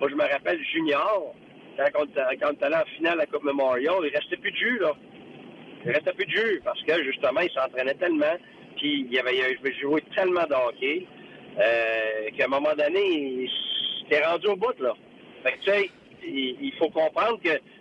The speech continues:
tu sais, le corps, c'est une machine, puis une, une machine phénoménale qui est capable de se régénérer si on lui donne assez de temps pour ça. Tu sais, l'automobile, là, qui, qui roule, puis qui roule, puis qui roule, puis tu mets plus de gaz dedans, puis tu mets plus d'huile dedans,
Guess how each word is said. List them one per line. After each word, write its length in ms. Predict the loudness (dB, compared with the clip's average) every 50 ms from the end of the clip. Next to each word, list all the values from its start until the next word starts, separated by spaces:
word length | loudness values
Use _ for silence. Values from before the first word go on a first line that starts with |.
| 0
tu 60 | 2 2
sais, 40 | 4
le 560 | 2 0 -6 -4 -2 -2 0 0 2 0 0 2 2
corps, 260 | 2 4 4 2 0 0
c'est 100 | -2 -2
une 80 | 0 2
machine, 560 | 0 0 0 2 2 2 0 0 -2 -6 -12 -14 -16 -20 -20 -18 -18 -16 -8 -2
puis 120 | 2 2 4 4 2 0 0 -2
une, 120 | -4 -4 -4 -4
une 120 | -2 0
machine 300 | 0 0 2 2 0 -2 -2 0
phénoménale 680 | 0 2 2 4 2 2 2 2 2 2 2 0 -2 -4 -6 -2
qui 300 | -2 0 0 0 -2 -6 -10 -16 -20 -10 -2
est 100 | -2 0
capable 380 | 2 0 -2 0 0 0 0 0
de 40 | -2
se 200 | -4 -2 0 0
régénérer 640 | 0 2 2 2 2 2 2 2 0 0 0 -2 -4 -8 -4 -2 0
si 100 | 2 4
on 60 | 4
lui 140 | 4 4 2
donne 180 | 2 2 2 2
assez 240 | 2 0 0 -2 -2
de 180 | -2 -4 -2
temps 220 | 0 0 2 0 -2 -6 -12 -20 -20 -20 -20 -20 -8 -2
pour 140 | -2 -2 0 0 0
ça. 220 | 2 2 2 2 0 0
Tu 80 | 0
sais, 60 | 0
l'automobile, 720 | 0 0 0 -2 0 -2 0 0 0 2 2 2 2 4
là, 240 | 4 4 2 2 0 -2 -10 -20 -20 -20 -14 -6
qui, 340 | -2 0 2 2 0 0 -2
qui 180 | -4 -4 -2 0
roule, 180 | 0 0 -2
puis 120 | -2 -4 -4
qui 120 | -2 0
roule, 140 | 0 0 -2
puis 100 | -2 -2
qui 100 | -2 0
roule, 200 | 2 2 0 0
puis 140 | -2 -6 -2
tu 60 | 0
mets 80 | 0 0
plus 140 | 0 -4 -6
de 60 | 0
gaz 240 | 2 2 2 2 2
dedans, 340 | 2 0 0 2 2 0 0 0
puis 80 | -4 -6
tu 60 | -4
mets 80 | -4 -4
plus 140 | -4 -4
d'huile 260 | -4 0 0 0 2 2
dedans, 480 | 0 0 2 2 2 2 2 0 0